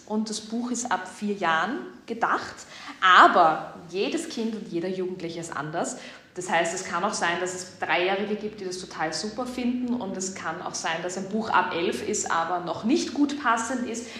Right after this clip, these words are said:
Das heißt, da empfehle ich auch immer wirklich ein bisschen auch hineinzuspüren und auch hineinzuschmökern und zu überlegen, passt das Buch wirklich auf das individuelle Kind, auf die individuelle jugendliche Person, prinzipiell.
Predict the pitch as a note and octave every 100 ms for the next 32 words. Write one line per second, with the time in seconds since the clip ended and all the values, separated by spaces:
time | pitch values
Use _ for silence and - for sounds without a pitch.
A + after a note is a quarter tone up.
0 | - G#3+ G#3 G#3 G#3 G#3+ G#3 G#3 A3 G#3
1 | G#3+ G#3+ A3 A3 G#3 G#3+ - A3 G#3+ G#3
2 | G#3+ F#3+ G3+ G#3 E3 E3+ - A3+ - -
3 | G#3+ A3+ A3+ G#3+ - - G3+ F3+ F#3+ G#3+
4 | - F#3 F3+ F#3 G#3+ G3 - G#3+ G3 F3
5 | E3+ G3 - - - F3+ F#3+ - G#3+ G#3
6 | - A3 - G3+ G3 G3 - D3 D#3+ -
7 | - F#3 F3+ F3 E3 D#3+ E3 - F#3 F#3+
8 | - - F3+ E3 E3+ E3 E3 D#3 D#3 D3+
9 | D3+ E3+ D#3+ D3+ - - E3+ - C3+ -
10 | - - G#3+ - - - E3+